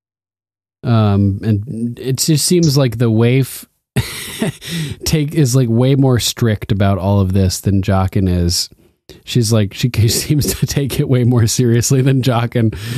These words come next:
She, Jaqen's like, "You know, maybe she's ready, maybe she's not. And if she's not, pfft, it's all the same to the many-faced god. It doesn't even really matter. None of this matters. <laughs> None of this fucking matters."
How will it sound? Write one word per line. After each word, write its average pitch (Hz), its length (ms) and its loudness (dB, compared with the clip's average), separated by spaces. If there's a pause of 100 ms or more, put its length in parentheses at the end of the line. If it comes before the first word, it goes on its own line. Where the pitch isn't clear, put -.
(640)
She, 139 500 -4
Jaqen's 131 440 2
like, 127 140 4
"You 151 80 2
know, 185 160 4
maybe 165 300 4
she's 151 200 2
ready, 160 260 4
maybe 147 260 4
she's 139 240 2
not. 131 400 2
And 101 520 0
if 117 160 -2
she's 123 240 0
not, 127 360 0
pfft, - 320 -2 (440)
it's - 160 -6
all 143 120 2
the 143 100 2
same 127 360 2
to 110 60 0
the 104 60 2
many-faced 110 560 0
god. 113 340 0
It 104 40 -12
doesn't 127 220 2
even 120 120 0
really 123 240 2
matter. 117 400 2
None 135 180 2
of 170 60 2
this 151 140 0
matters. 135 540 -2
<laughs> 330 500 -4
None 320 440 0
of 349 60 0
this 220 140 0
fucking 233 440 2
matters." 185 600 0